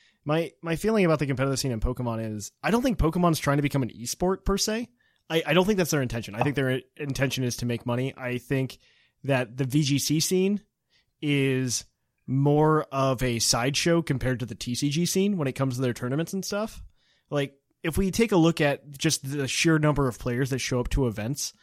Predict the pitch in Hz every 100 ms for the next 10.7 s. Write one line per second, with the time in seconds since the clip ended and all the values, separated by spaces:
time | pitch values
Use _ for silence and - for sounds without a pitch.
0 | _ _ _ _ 143 143 185 175 170 151
1 | 143 131 107 85 - - _ _ - 123
2 | 139 139 160 160 139 127 - - 135 -
3 | _ - 139 127 107 107 98 101 92 -
4 | - 131 117 _ _ _ _ - 120 117
5 | - _ _ 160 156 156 151 139 _ -
6 | 156 147 180 180 165 139 147 123 - 151
7 | 143 175 170 143 113 117 160 170 156 147
8 | 131 180 175 147 139 123 135 - 120 104
9 | - 120 104 98 90 - - 123 - 143
10 | 117 - - - - 123 135